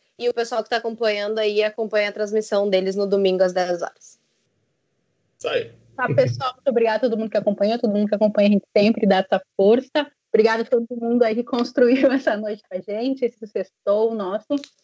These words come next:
Speaker 3: A gente sempre se diverte, sempre dá risada. E isso tá também, né, nos salvando aí nessa quarentena que tá nos deixando tão longe de todo mundo e longe do futebol também, né?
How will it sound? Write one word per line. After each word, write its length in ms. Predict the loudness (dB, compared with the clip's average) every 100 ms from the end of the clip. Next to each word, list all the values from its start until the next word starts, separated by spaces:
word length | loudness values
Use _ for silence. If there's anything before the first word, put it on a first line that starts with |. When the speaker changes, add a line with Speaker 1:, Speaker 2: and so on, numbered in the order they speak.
| _
Speaker 3:
A 60 | -4
gente 80 |
sempre 180 | 0 0
se 60 | 0
diverte, 380 | 0 2 2 0
sempre 180 | 0
dá 80 | 0
risada. 680 | -2 -2 -4 -2 -2 -2 -4 -8 _ -8
E 100 | -8
isso 240 | -8 -12
tá 320 | -6 -2 -2
também, 320 | -2 -4 -4
né, 220 | -4 -2 -2
nos 120 | 0
salvando 580 | 0 0 0 0 0 -2
aí 180 | -2 -4
nessa 480 | -8 -8 -6 -4
quarentena 720 | -4 0 0 0 -2 -2 0 -2
que 60 |
tá 100 | -4 -2
nos 200 | -2 -4 _ _ _ -4
deixando 300 | 0 0 0
tão 160 | -2
longe 240 | -2 -2 -2
de 80 |
todo 260 | -4 -4 -2
mundo 260 | -2 0 2
e 60 |
longe 260 | 2 2 0
do 60 | -6
futebol 380 | _ 0 2 0
também, 340 | -2 -4 -4
né? 160 | -2 -4